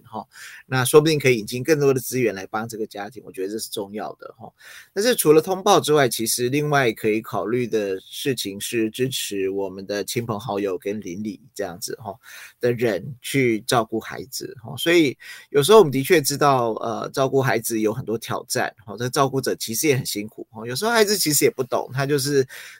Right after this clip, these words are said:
直接就反映他身体的需求或心理的需求，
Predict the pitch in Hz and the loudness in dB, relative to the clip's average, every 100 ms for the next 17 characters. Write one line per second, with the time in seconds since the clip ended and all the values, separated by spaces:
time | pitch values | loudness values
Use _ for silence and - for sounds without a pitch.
0 | - 123 131 139 135 139 135 120 87 127 | -8 -6 2 6 6 6 4 2 0 -2
1 | 123 127 117 - 123 120 98 90 - 110 | -4 -2 -2 0 -2 -2 -4 -4 -4 -6
2 | 110 104 95 120 - 165 175 101 101 - | -6 -6 -2 0 0 0 0 -2 -2 -4
3 | 113 - - - | -8 -8 -8 -10